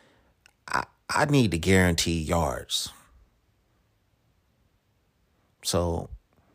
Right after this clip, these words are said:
you know, I think Marqueston Douglas has to be, uh, utilized going forward, better utilized going forward, if we're going to, you know, win an A C C championship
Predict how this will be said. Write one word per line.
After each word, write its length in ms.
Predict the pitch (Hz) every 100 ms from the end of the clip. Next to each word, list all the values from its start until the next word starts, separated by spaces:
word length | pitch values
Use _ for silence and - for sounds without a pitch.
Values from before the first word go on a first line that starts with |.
| _ _
you 140 | -
know, 140 | 95 82
I 120 | 82
think 360 | 101 139 110 80
Marqueston 680 | 95 104 - 107 - -
Douglas 420 | 90 90 85 85 80
has 300 | 82 82 -
to 100 | 69
be, 400 | 82 80 80 82 _ _ _ _ _ _ _ _ _ -
uh, 340 | - 78 69 71
utilized 880 | 82 95 87 82 85 80 76 - - _ - _ 90
going 280 | 92 85
forward, 520 | 80 - 87 80 69 -
better 340 | - 98 98 85
utilized 720 | 85 82 82 78 80 80 78
going 300 | 82 80 80
forward, 500 | - 85 82 - 71 - - - - -
if 300 | 101 92 -
we're 160 | 95
going 420 | 90 92 87 85
to, 520 | 78 - - 76 69 67 - - _ _ _ _ _ _ _ -
you 80 |
know, 440 | 82 73 62 - - - _ _ _ _ _ _ _ _ _ -
win 240 | 90 87
an 80 | 80
A 140 | 80 85
C 160 | -
C 180 | 80 82
championship 760 | - 82 78 71 - 71 57